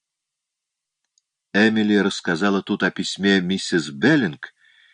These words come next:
и о том, как она обнаружила в трубе сапоги. Когда я увидела эти сапоги, а это были лыжные сапоги,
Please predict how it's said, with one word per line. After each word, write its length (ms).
и 80
о 120
том, 440
как 260
она 220
обнаружила 640
в 80
трубе 400
сапоги. 600
Когда 380
я 200
увидела 460
эти 320
сапоги, 760
а 140
это 260
были 240
лыжные 640
сапоги, 640